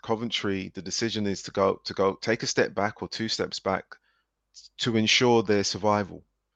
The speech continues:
And, and this is why I said it was a bittersweet, because the players will not like it, because they were sold a very different dream. They were sold something which was professional, full-time, aspirations of being a W S L club.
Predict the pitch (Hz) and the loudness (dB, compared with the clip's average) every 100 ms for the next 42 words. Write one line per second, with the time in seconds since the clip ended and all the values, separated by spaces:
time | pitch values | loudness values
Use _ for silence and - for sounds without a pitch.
0 | _ _ - 107 107 120 135 139 127 117 | _ _ -2 -2 -2 -2 0 6 8 8
1 | 117 101 110 92 123 107 - 123 107 - | 4 2 -2 -2 -2 0 -2 0 -4 -6
2 | - 104 104 - 151 139 104 101 98 92 | -12 -10 -8 2 4 4 2 -4 -4 -2
3 | 90 85 101 - - - 101 87 92 90 | -4 -4 -10 -12 -14 -14 -12 -8 -8 -4
4 | 90 - 98 95 95 - _ _ - 90 | -4 2 2 2 -4 -10 _ _ -20 0
5 | 117 139 117 120 - 98 - 92 90 110 | 2 4 2 -2 -4 -8 -8 -8 -8 -8
6 | - _ _ 92 90 - 98 95 90 101 | -12 _ _ -10 -8 -2 0 0 0 -2
7 | 98 92 92 92 - 90 87 - - _ | -2 -6 -8 -6 -8 -8 -8 -10 -14 _
8 | _ - 98 - 127 - 123 123 120 117 | _ -16 0 2 4 4 2 2 2 0
9 | - _ _ - 131 135 127 - 104 107 | -6 _ _ -6 0 2 2 0 2 2
10 | 104 104 _ _ _ 123 123 - 110 107 | 2 -2 _ _ _ -2 0 0 2 4
11 | 107 - 101 92 98 98 95 90 101 98 | 4 0 -6 -8 -6 -4 -4 0 0 0
12 | 92 92 - 90 90 - 90 87 | -2 -2 -2 -4 -6 -4 -4 -4